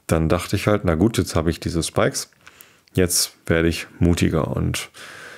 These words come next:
hab dann am, den dritten Tag damit angefangen, dass ich versucht hab, auf den,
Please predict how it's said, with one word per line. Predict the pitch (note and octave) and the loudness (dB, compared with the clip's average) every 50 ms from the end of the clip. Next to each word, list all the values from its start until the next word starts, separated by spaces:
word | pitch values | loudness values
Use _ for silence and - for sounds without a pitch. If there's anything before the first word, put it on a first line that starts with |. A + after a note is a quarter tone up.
| - - - - - _ - | -20 -20 -20 -20 -20 _ -4
hab | - F#2 F2 - | -4 -4 -2 0
dann | - E2+ D#2+ D#2+ D#2+ - - | 0 2 2 2 -2 -2 -2
am, | E2+ D#2 D2+ D#2 D#2+ D#2 D#2 - - - _ _ _ - | 0 0 2 0 0 -2 -4 -8 -16 -20 _ _ _ 0
den | F#2 E2+ D#2+ | 0 2 2
dritten | D#2+ F#2+ A#2+ - A#2+ G2 | 2 2 2 4 2 2
Tag | A#2 G#2+ - - | 2 0 0 0
damit | G#2 F#2+ F#2 F#2 - | 0 2 2 0 2
angefangen, | F#2 F2+ F#2 F2+ F2+ - - F#2 F2+ F2 F2 F2 E2 | 2 4 4 4 2 2 2 2 2 4 4 2 4
dass | E2+ E2 D#2+ - - - _ _ | 2 2 0 0 -4 -8 _ _
ich | - F2+ E2 E2 D#2+ E2 D#2+ E2 D#2 - - - - _ _ _ _ _ - _ _ _ _ _ - _ _ _ _ _ _ _ _ _ _ | 0 2 4 4 6 4 4 2 0 -2 -8 -12 -14 _ _ _ _ _ -20 _ _ _ _ _ -20 _ _ _ _ _ _ _ _ _ _
versucht | - - A2 F#2+ D#2+ F2 F2+ F2+ - - - | -2 0 0 2 4 4 4 4 2 2 0
hab, | F2+ F2 - - - - - | 0 0 0 -4 -8 -2 0
auf | F#2+ E2+ E2+ - - | 2 2 2 0 -2
den, | - - D#2+ D#2 D#2 D#2+ D#2+ D#2 D#2 | 0 2 4 4 6 6 4 4 2